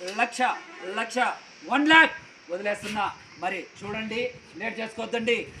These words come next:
ఇరవై రెండు, ఇరవై మూడు మైలేజ్ కూడా వస్తుంది. అదేవిధంగా Tata Aria రెండు వేల పదకొండు, ఏసీ సిస్టమ్, సెంట్రల్ లాక్, రిమోట్ ఏసీ సూపర్గా ఉందండి. ఎంత కాస్ట్ అంటారా? రెండు లక్షల ఇరవై ఐదు వేలకే ఈ ఒక్క వెహికల్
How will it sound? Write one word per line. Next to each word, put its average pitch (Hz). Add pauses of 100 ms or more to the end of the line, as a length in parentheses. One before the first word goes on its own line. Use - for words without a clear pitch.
(120)
ఇరవై 233
రెండు, 233 (120)
ఇరవై 226
మూడు 233 (380)
మైలేజ్ 185
కూడా 214
వస్తుంది. 254 (440)
అదేవిధంగా 196 (400)
Tata 170 (140)
Aria 220 (360)
రెండు 165
వేల 190 (140)
పదకొండు, 247 (520)
ఏసీ 233 (120)
సిస్టమ్, 208
సెంట్రల్ 202
లాక్, 214
రిమోట్ 320 (400)
ఏసీ 240 (380)
సూపర్గా 214
ఉందండి. 262 (380)
ఎంత 208
కాస్ట్ 220
అంటారా? 202 (380)
రెండు 226
లక్షల 190 (240)
ఇరవై 156 (120)
ఐదు 147 (100)
వేలకే 339 (420)
ఈ 214
ఒక్క 214
వెహికల్ 220